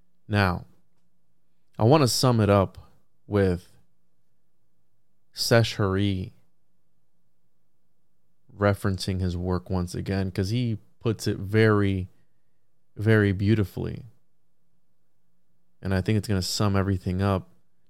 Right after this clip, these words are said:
We've covered a lot up until this point. And keep in mind also, time is another important factor.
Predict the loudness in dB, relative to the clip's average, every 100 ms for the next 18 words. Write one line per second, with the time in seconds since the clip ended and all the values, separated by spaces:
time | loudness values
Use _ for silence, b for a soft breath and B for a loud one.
0 | -20 -20 -4 -4 2 4 6 6 4 -6
1 | -20 -20 -20 -20 -2 2 4 4 0 -6
2 | -14 -8 -6 -6 -6 -8 -6 -4 -2 -6
3 | -16 -20 -20 -20 -20 -20 -20 -20 -20 -20
4 | -20 -8 -6 -2 0 0 0 2 2 0
5 | -2 -2 -2 0 0 0 -2 -6 -12 -6
6 | 0 2 2 0 -2 -6 -12 _ -20 -20
7 | -12 -4 -2 0 0 0 0 -4 -8 -10
8 | -10 -4 -2 -2 -6 -8 -8 -12